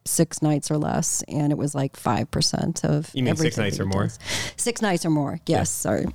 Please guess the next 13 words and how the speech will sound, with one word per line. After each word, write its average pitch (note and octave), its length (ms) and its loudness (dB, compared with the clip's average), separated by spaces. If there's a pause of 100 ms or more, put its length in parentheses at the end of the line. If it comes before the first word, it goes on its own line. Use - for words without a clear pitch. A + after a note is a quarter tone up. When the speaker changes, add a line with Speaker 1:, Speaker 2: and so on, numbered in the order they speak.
(260)
Speaker 1:
<clears throat> B3 340 4 (600)
So G#3+ 400 2 (1000)
this G3 440 2
won't A3+ 320 2
limit F#3+ 520 0
the F3 120 0
number F3 400 2
of D#3+ 80 -2
nights, F#3+ 520 0
but F3+ 140 0
it F3+ 140 2
still C4+ 340 0
limits E3+ 560 0